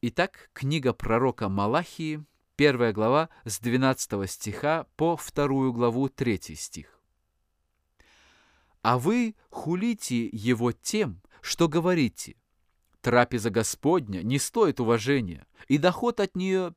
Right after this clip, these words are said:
пища ничтожная“. Притом говорите: „Вот сколько труда“, и пренебрегаете ею, говорит Господь Саваоф,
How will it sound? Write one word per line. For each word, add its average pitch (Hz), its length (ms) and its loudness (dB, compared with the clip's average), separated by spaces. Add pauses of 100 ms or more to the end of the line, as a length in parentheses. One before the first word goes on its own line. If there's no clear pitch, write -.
пища 214 380 -2
ничтожная“. 156 840 -2 (760)
Притом 117 480 0 (220)
говорите: 110 720 0 (540)
„Вот 135 480 2
сколько 107 480 -2
труда“, 110 560 -2 (720)
и 110 200 0
пренебрегаете 104 960 -2
ею, 107 400 -4
говорит 107 440 0
Господь 110 460 -4
Саваоф, 120 580 -2